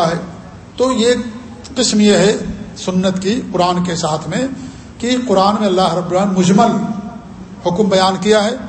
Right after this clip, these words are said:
اب اس کی ڈیٹیل اور اس کی تفسیر قرآن کے اندر آپ کو نہیں ملے گی۔ کہاں ملے گی؟ حدیثوں کے اندر اس کی تفصیل آپ کو ملے گی۔ یہ تین قسمیں ہو گئی، چھ قسمیں ہیں۔ تین قسمیں انشاءاللہ اگلے درس میں ہم بیان کریں گے کیونکہ بات لمبی ہو جائے گی۔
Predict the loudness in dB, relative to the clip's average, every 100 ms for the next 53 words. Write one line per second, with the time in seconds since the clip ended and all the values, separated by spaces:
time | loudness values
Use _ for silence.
0 | -14 -16 -4 0 2 2 2 -2 0 0
1 | 2 4 4 0 0 -2 -2 0 0 0
2 | 2 2 2 0 0 2 2 0 -2 0
3 | 0 0 0 -2 -4 -12 -16 -2 0 2
4 | 2 2 2 0 -4 -8 -14 -10 -2 0
5 | 0 0 -2 -2 -2 -2 -2 -4 -6 -4
6 | -4 -2 -2 0 -2 -2 -4 -4 -4 -6
7 | -6 -10 -10 -18 -20 -20 -18 -16 -16 -18
8 | -18 -6 -2 2 2 0 -2 -2 -2 -2
9 | -4 -2 0 0 -2 -4 -4 -4 -4 -8
10 | -14 -18 -20 -20 -20 -4 0 2 2 2
11 | 2 2 4 4 2 0 -2 -2 -2 -2
12 | -2 -2 -2 -4 -2 -2 0 0 0 0
13 | 0 -2 -2 -2 -2 -2 -4